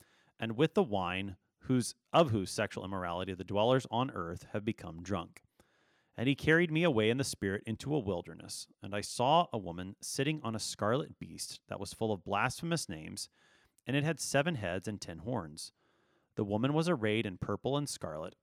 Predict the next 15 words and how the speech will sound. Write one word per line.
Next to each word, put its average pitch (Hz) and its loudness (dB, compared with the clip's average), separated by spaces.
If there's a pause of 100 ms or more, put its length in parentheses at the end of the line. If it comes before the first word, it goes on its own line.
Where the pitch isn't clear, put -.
(120)
and 110 -4
adorned 107 0
with 156 -4
gold 113 2
and 98 -8
jewels 101 0
and 127 -4
pearls, 92 -4 (400)
holding 131 2
in 117 0
her 147 2
hand 98 -2
a 90 -4
golden 117 -2
cup 113 0